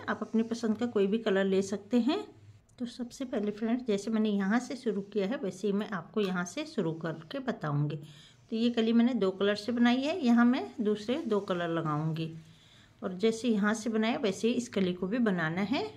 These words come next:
चार कलर से ये कलियाँ बनती हैं, दो कलर से एक कली बनती है, दो कलर से एक कली। तो जैसे ये कली बनाई है फ्रेंड्स,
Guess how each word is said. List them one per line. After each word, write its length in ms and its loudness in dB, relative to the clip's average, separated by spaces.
चार 280 0
कलर 220 0
से 200 -2
ये 180 0
कलियाँ 320 4
बनती 360 2
हैं, 220 2
दो 140 4
कलर 260 4
से 160 -4
एक 160 4
कली 200 4
बनती 300 2
है, 80 2
दो 140 2
कलर 240 -2
से 180 -6
एक 200 -2
कली। 280 -2
तो 160 -8
जैसे 300 0
ये 60 -4
कली 260 2
बनाई 300 0
है 60 -2
फ्रेंड्स, 540 0